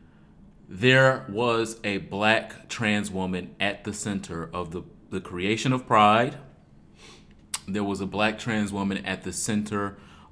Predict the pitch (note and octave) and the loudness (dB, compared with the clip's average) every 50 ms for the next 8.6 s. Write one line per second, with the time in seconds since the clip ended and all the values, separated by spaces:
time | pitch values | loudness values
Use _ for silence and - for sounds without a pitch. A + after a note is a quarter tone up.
0 | - - F#2 F#2 F2+ - - - - G#2+ G2 G2 F#2+ F#2+ F#2 F2+ F2+ F2 E2 E2 | -6 -4 -4 -4 -4 -6 -8 -6 -4 -2 -2 0 0 0 0 0 -2 -2 -2 -4
1 | D#2 D2+ - - - - - - - - - - - _ - - - - - - | -6 -6 -8 -10 -12 -16 -18 -18 -16 -16 -16 -20 -20 _ -20 -20 -20 -20 -16 -14
2 | E2+ D#2+ E2+ G2+ A#2 A#2+ A#2+ A2 G#2 G2+ G2+ G2+ G2 G2 F#2+ - - - - - | -12 -8 -2 0 2 2 4 2 2 2 0 -2 -4 -4 -8 -12 -18 -20 -16 -12
3 | F2+ F2+ E2+ E2 F2+ F2 F#2 F#2+ G2 F#2+ F#2+ - - G2 F#2 F#2 F#2 F2+ - - | -10 -10 -10 -10 -10 -6 -2 -2 0 -2 -2 -4 -4 -4 -4 -4 -6 -8 -14 -20
4 | - - - - - - G2 F2+ E2+ F2 E2+ E2 - - - - - - - - | -20 -20 -20 -20 -10 -8 -8 -8 -8 -10 -12 -14 -16 -20 -20 -20 -20 -20 -20 -18
5 | - - E2+ C#2 C2+ C#2 - - - - - - - - - - - - _ - | -12 -10 -10 -10 -10 -12 -16 -18 -18 -20 -20 -20 -20 -20 -20 -20 -20 -20 _ -20
6 | _ _ - _ - - - - - - - - - - - - - - F#2 E2 | _ _ -20 _ -20 -20 -20 -20 -20 -20 -20 -20 -20 -20 -20 -20 -14 -12 -10 -6
7 | F#2 F#2 F#2 G2 G#2 G#2 G#2 A2 A2 G#2+ A2 A2 G#2+ - - - A#2+ G#2+ F#2 G#2+ | -4 -2 0 0 2 2 2 2 4 4 2 2 0 -2 -6 -4 -4 -2 -2 0
8 | A2 A#2 A#2+ A#2 - B2+ B2+ B2 C3 C3+ - | -2 -2 -2 -2 -2 -2 0 0 0 -2 -6